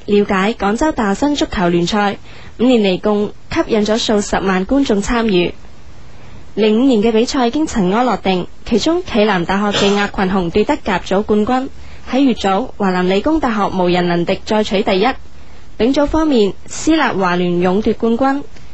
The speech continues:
嘅零四年暨南大學莫書偉射入大聯賽第一千個入球後，零五年亦都係出現咗不少精彩嘅世界波同不少耀眼嘅新星。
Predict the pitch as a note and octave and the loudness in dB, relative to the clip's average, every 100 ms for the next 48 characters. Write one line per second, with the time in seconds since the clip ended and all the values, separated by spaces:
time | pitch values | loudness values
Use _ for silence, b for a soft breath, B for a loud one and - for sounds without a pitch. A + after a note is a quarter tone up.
0 | B B B - B3 A#3 F#3+ C4 A#3+ F#3 | B B B -2 0 2 2 2 2 2
1 | G#3 A#3+ G3+ G3 G3+ A3 - G#3 G#3+ - | 2 0 0 0 0 -2 -2 -2 -2 0
2 | D4 D4 A3 G3 - G3+ G3 - G3+ G3 | 0 2 2 0 0 0 0 0 0 0
3 | F3+ F3+ A3+ G#3+ G3+ C#4+ - D4 A3 F3 | 0 0 0 0 0 0 0 2 2 2
4 | - D#3+ F#3 F#3 - B B B B G3+ | 0 -2 0 0 -2 B B B B 2
5 | G3 A#3+ G3 F3+ F#3+ C#4 C#4 A#3+ B3 G3 | 4 4 4 2 0 2 2 2 2 4
6 | F#3+ G3+ F3 G3 G3+ C4+ C4+ G3+ F#3+ G#3 | 2 0 0 0 2 0 0 0 0 0
7 | G3 G#3 B3 B3+ G#3+ E3 B3+ C4 G3 G3+ | 0 0 0 -2 -2 -2 -2 2 2 2
8 | F3+ F3 E3+ F#3+ G3+ B3 B3 B3 | 0 0 0 0 0 0 0 -2